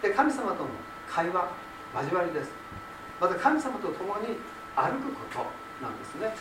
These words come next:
祈りに出るのは。で、そのような歩みの中で何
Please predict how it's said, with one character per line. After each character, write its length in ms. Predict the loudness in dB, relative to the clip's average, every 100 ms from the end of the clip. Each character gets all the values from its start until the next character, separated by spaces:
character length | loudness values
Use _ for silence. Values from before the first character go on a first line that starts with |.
| -6
祈 60 | -4
り 80 | -4
に 80 | -4 -6
出 80 | -6
る 80 | -8
の 80 | -8
は。 100 | -8 -10 -10 -10 -10 -10 -10 -10 -4
で、 80 |
そ 160 | -2 2
の 80 | 4
よ 240 | 6 6
う 40 | 6
な 200 | 6 6
歩 80 | 4
み 60 | 2
の 80 | 0 2
中 160 | 2
で 240 | 6 4 4 -2
何 160 | 2